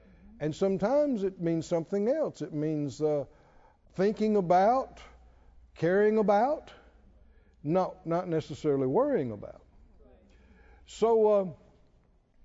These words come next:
let me just say it like this. Can you think about something without worrying about it?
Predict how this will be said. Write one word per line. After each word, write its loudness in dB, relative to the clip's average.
let 0
me 4
just -2
say -2
it -4
like 0
this. 0
Can -2
you 0
think -2
about 0
something -4
without 2
worrying 0
about -4
it? -20